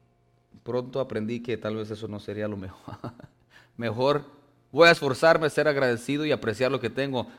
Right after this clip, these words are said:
No le voy a pedir a Dios ayuda porque Él bien fácil me puede ayudar. Y una de las mejores maneras que podemos apreciar y ser agradecidos por lo que tenemos, si no lo somos ya,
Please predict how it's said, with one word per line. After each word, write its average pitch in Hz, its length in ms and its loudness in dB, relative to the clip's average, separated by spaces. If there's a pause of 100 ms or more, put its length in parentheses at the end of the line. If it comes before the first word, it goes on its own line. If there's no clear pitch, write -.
No 110 160 -4
le 127 60 0
voy 135 120 2
a 135 40 -4
pedir 123 260 0
a 120 60 -2
Dios 120 220 -4
ayuda 120 340 -4
porque 101 460 -6
Él 107 160 -6
bien 117 360 0
fácil 113 540 -4 (380)
me 101 140 -10
puede 98 240 -8
ayudar. 87 440 -8 (1300)
Y 110 60 -4
una 127 80 2
de 147 60 2
las 151 120 6
mejores 131 440 2
maneras 123 420 2
que 117 80 -6
podemos 117 360 -2
apreciar 120 640 -2
y 120 40 -4
ser 120 160 -4
agradecidos 117 440 -4
por 117 120 -8
lo 104 60 -6
que 101 100 -8
tenemos, 135 720 0 (300)
si - 140 -10
no 110 140 -2
lo 120 80 0
somos 123 320 -6
ya, 123 420 -2